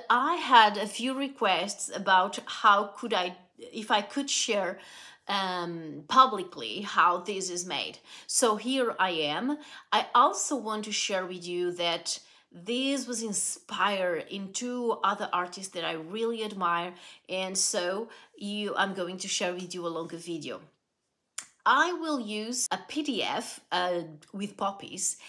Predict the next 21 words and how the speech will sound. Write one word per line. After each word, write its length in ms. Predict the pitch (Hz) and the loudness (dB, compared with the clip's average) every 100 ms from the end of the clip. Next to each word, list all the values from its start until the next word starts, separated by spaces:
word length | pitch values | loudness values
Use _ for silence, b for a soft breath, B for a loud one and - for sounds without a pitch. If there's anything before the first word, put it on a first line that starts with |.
| B | B
that 240 | - 240 277 | -4 -2 -2
you 60 | |
can 320 | 302 330 330 254 | -4 -2 -2 4
download 340 | 240 226 202 | 4 4 -2
for 180 | - 196 | -4 -6
you. 360 | 175 170 123 - _ | -2 -4 -4 -14 _
If 160 | - 220 | -8 -2
you 80 | 285 | -2
join 360 | 214 233 262 - | 2 2 2 4
our 400 | 196 185 190 180 | 6 6 2 0
Nature 420 | 208 208 233 240 269 | -2 -2 -2 -2 -2
Magic 380 | 214 190 196 - | -2 -4 -6 -2
Art 200 | 196 190 | 0 0
newsletter, 600 | 202 180 170 147 143 170 - B B | -6 -6 -4 -2 -2 -6 -8 B B
is 180 | 185 | -6
a 60 | 185 | -6
bi-weekly 800 | 180 240 240 240 233 220 - - _ | -6 -6 -6 -6 -4 -6 -6 -14 _
newsletter 760 | 202 214 226 190 185 175 175 - | -6 -2 -2 0 0 2 0 -2
where 440 | 202 190 202 196 - | -4 -2 0 0 2
I 220 | 180 202 | 0 0
share 580 | 233 - 208 185 165 - | 0 -2 0 0 -2 -4